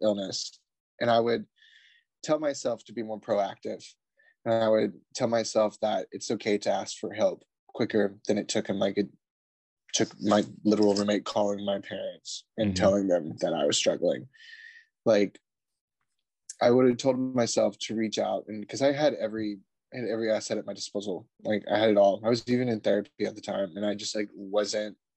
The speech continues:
Speaker 1: like, I would, I would tell myself to be authentic. Like, I would tell myself to be easier on myself. At that time, I was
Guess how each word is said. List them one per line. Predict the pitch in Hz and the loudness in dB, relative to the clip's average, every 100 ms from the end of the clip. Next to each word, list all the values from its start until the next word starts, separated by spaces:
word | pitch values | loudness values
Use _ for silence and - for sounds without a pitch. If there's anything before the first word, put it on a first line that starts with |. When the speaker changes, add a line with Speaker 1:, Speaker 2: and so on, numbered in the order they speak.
| - | -4
Speaker 1:
like, | 101 | 2
I | 101 | 4
would, | 117 110 _ _ - | 4 2 _ _ 2
I | |
would | 123 | 2
tell | 143 | 4
myself | 156 160 139 | 2 2 2
to | |
be | 123 | 4
authentic. | 113 - 113 117 269 233 _ _ _ _ _ _ _ _ - | 4 2 -4 -2 -2 -2 _ _ _ _ _ _ _ _ 0
Like, | 110 101 - _ _ _ | 0 0 -6 _ _ _
I | 113 107 107 | 2 4 4
would | 107 104 | 0 -4
tell | 120 | -6
myself | 107 107 - 107 104 - _ - | -6 -6 -2 0 -2 -4 _ -8
to | 113 107 104 104 92 - _ _ _ | -4 -2 -2 -6 -8 -16 _ _ _
be | - | 0
easier | 120 110 110 123 139 151 | 2 2 2 6 6 6
on | 156 | 4
myself. | 165 165 - 165 170 - _ _ _ _ _ _ - | 0 -2 0 0 -2 -16 _ _ _ _ _ _ -6
At | 117 | -2
that | 107 117 113 | 2 0 0
time, | 139 127 | -2 -2
I | 123 | -4
was | 107 | -8